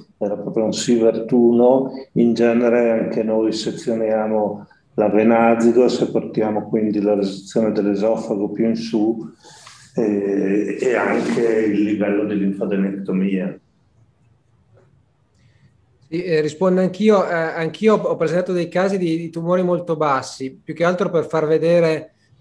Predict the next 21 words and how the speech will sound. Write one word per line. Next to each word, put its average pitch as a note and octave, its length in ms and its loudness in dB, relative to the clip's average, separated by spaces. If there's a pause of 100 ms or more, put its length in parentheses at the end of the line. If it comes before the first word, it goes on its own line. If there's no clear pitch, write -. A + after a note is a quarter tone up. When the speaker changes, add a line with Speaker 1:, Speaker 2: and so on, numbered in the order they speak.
Speaker 2:
quando D#3+ 300 -2
possibile D#3+ 680 -6
la, C#3+ 560 -4
l'estrazione C#3+ 800 -4
per D3 160 -2
via D3 140 0
transaddominale, C#3 880 -4
quindi C#3+ 200 -6
diciamo C#3 220 -10
che C3+ 100 -8
c'è C#3 100 -10
un C3 100 -8
bias C3+ 240 -4
di B2+ 80 -12
selezione B2+ 480 -10
abbastanza B2 840 -10 (600)
evidente B2+ 480 -6
in B2 80 -8
questi B2+ 340 -10
casi. B2 760 -8 (300)
Eh, A#2+ 880 -12